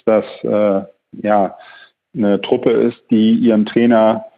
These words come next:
wenn man es ein bisschen martialisch ausdrücken, drücken will, bedingungslos vertraut und für ihn halt eben,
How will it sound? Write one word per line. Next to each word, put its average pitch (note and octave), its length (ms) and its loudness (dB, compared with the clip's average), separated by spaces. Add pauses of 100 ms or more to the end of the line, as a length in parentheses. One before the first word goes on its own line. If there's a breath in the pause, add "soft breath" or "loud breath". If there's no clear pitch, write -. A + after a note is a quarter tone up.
(120)
wenn A2 460 -6
man G#2+ 220 0
es - 80 -8
ein A2 80 -4
bisschen G#2+ 160 -2
martialisch G#2 580 0
ausdrücken, G#2+ 720 -4
drücken A2 540 -4
will, G#2+ 240 2
bedingungslos G#2+ 800 -2
vertraut A2+ 600 0 (600 soft breath)
und G#2+ 180 0
für - 140 0
ihn A2+ 260 2
halt G#2+ 220 0
eben, G#2+ 400 2